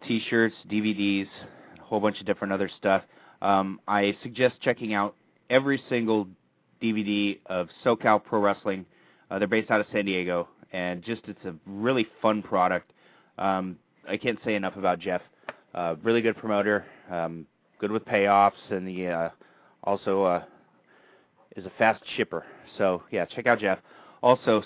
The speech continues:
slam bam jam dot com. Much props to Alfredo out there in Southern California, um, for all your Lucha Libre and Japanese pro wrestling needs. He's got classics, he's got new stuff, he's got some extensive best of comps.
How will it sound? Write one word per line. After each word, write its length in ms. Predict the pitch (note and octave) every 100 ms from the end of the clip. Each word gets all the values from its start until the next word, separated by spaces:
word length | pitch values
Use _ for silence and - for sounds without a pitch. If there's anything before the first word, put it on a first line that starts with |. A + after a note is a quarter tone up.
| -
slam 360 | B2+ C3 B2+
bam 280 | A2+ A2+ A2
jam 360 | G#2 G#2+ G2+ F#2+
dot 240 | G2+ F#2
com. 340 | - G2+ G2 F#2 _ _ _
Much 180 | A2+ - -
props 320 | A#2+ G#2+ - -
to 360 | A2+ G#2+ G2+ F#2 - _ _ _ _ -
Alfredo 480 | G2 - A#2 A2 G#2
out 140 | G2+ -
there 300 | G#2 G2+ - -
in 100 | G#2
Southern 220 | - G#2+ G#2
California, 640 | G#2+ G#2 A2+ A2 A#2 A2+ - _ _
um, 300 | F#2+ F2 F2 - _ _ _
for 160 | - A2+
all 100 | A2+
your 160 | G#2+ G2+
Lucha 260 | B2 -
Libre 500 | C3 A#2 A#2+ A2+ G#2+ - - _ _
and 240 | G#2+ G#2 F#2+
Japanese 420 | A2 G#2 G#2 G2+
pro 140 | - G#2+
wrestling 280 | G#2 G#2+ G2
needs. 240 | F#2+ F2
He's 160 | F#2+ F2
got 180 | F2
classics, 540 | E2+ - A#2 - A#2+ -
he's 160 | - F2
got 180 | F#2 E2
new 180 | G2+ A2 -
stuff, 200 | A2 G#2 -
he's 140 | F2+ -
got 160 | F2 -
some 220 | - D#2+ D#2 - - _ -
extensive 640 | - B2 A2 - G2+ E2
best 260 | G#2+ G#2+ G#2+
of 220 | G2 -
comps. 320 | G#2 G2 F#2+